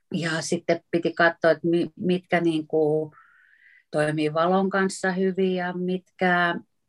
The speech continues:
toimii sen multimedian, sen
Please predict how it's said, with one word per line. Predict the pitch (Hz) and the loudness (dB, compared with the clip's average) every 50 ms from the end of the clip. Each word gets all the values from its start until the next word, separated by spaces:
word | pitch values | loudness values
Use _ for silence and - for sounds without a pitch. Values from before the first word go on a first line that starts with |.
| _ _ _ - | _ _ _ -4
toimii | - 170 165 165 165 156 156 156 156 156 156 156 | -2 -2 -2 0 0 0 0 2 2 0 -2 -2
sen | 151 - - 160 156 156 160 | -4 -6 -4 -4 -4 -2 0
multimedian, | 170 180 175 175 180 - 180 175 180 175 170 165 175 170 165 160 156 165 170 165 | 0 0 0 0 0 0 2 2 2 2 2 0 -2 -2 -2 -2 -4 -4 -6 -6
sen | - - 160 160 160 | -4 -2 -2 -2 -2